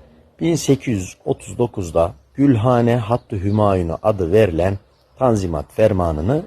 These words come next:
ilan etmiştir. Dönemin padişahı Abdülmecit, dönemin sadrazamı Mustafa Reşit Paşa'dır. Peki Tanzimat Fermanı amacına ulaştı mı?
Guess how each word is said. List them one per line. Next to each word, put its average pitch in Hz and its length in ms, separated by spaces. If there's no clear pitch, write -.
ilan 98 340
etmiştir. - 500
Dönemin 101 460
padişahı 104 880
Abdülmecit, 98 720
dönemin 95 400
sadrazamı 87 800
Mustafa 127 580
Reşit - 420
Paşa'dır. - 520
Peki 107 300
Tanzimat 143 540
Fermanı 110 680
amacına 117 520
ulaştı 92 500
mı? 107 260